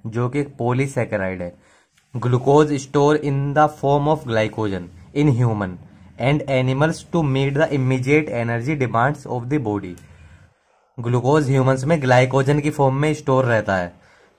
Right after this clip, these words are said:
ताकि जब इमीडिएट एनर्जी की डिमांड हो तब ये ग्लाइकोजन एनर्जी के लिए यूज़ हो सके। इसको आप इस चीज़ से समझिए, जब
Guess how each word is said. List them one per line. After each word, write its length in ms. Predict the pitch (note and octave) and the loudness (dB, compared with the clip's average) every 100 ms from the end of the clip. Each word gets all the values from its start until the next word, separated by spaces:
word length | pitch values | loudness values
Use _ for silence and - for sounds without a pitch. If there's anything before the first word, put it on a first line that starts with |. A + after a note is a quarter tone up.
| - | -2
ताकि 320 | A#2 A#2+ D3+ | 0 2 0
जब 200 | C3+ D3+ D#3 D3 | 0 0 0 -2
इमीडिएट 600 | C3 C#3 C3+ D3 D#3+ - | 0 0 2 2 2 0
एनर्जी 400 | C3 B2+ C3 D3+ | -2 0 0 -2
की 60 | C#3 | 0
डिमांड 440 | B2 A#2 B2+ B2 | 0 0 0 0
हो 140 | A#2 F3+ - _ _ _ _ - | -2 -4 -8 _ _ _ _ -4
तब 140 | C#3 D3+ | -2 0
ये 160 | D#3+ C#3 | 0 2
ग्लाइकोजन 720 | B2+ B2+ B2+ C3 C3 F3+ F#3+ - - | 4 4 4 2 4 2 -2 -10 -8
एनर्जी 420 | A#2+ B2+ C3 B2+ C#3 | -2 2 0 0 -2
के 100 | C3+ | 0
लिए 120 | F3 | 0
यूज़ 380 | D#3 C3 C3+ A#2+ | 0 2 2 2
हो 100 | A2 | 0
सके। 320 | G2 F2 F2 - _ _ _ _ _ _ _ | -2 -8 -10 -16 _ _ _ _ _ _ _
इसको 320 | A#2+ - C3 C3 | -16 -8 2 4
आप 200 | C#3+ - | 4 -2
इस 220 | B2 - | -10 -6
चीज़ 180 | C3 B2+ | -6 -4
से 100 | B2 | -6
समझिए, 420 | A#2 A#2 B2+ C3 | -4 -4 -4 -2
जब 300 | C3 C#3 | -2 -2